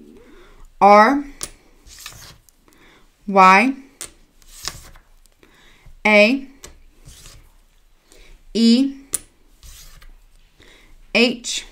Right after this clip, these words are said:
N. V. L. A. And N.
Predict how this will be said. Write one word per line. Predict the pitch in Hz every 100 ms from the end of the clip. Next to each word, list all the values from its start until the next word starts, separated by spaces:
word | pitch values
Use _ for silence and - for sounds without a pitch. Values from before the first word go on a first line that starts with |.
| - - _ _ _ _ - - - - _ _ _ - - - - - - - _ _ _
N. | 226 233 240 247 247 - - - - _ _ - - - - - - _ _ _ _ - _ _ _ _
V. | 240 233 254 262 - - - - - _ _ - - - - - _ _ _ _ _ _ - _ _ _ -
L. | 202 202 233 262 - _ - - - _ _ _ - - - - _ _ _ _ _ _ _ _ _ _ _ 214
A. | 214 196 240 254 - _ - - - _ - - - - _ _ _ _ _ _
And | 202 202 196 - -
N. | 190 71 185